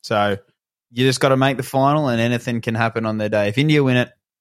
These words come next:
they win it. It's their own conditions. They've been very dominant, but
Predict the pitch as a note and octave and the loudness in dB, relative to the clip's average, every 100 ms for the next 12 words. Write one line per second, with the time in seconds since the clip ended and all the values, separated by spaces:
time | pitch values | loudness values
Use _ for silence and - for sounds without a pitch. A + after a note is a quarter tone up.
0 | _ - G#2 G#2 G#2 - G#2 - G#2+ G#2 | _ -4 -2 0 -2 -4 -8 -2 -2 -2
1 | G#2 G2+ G2 - G2 G2 G2+ G#2 G#2 F#2 | -4 -6 -8 -8 -8 -6 -4 -2 -2 -2
2 | F#2 F#2 G2 G#1 - F#2 | -2 -4 -4 -6 -6 -6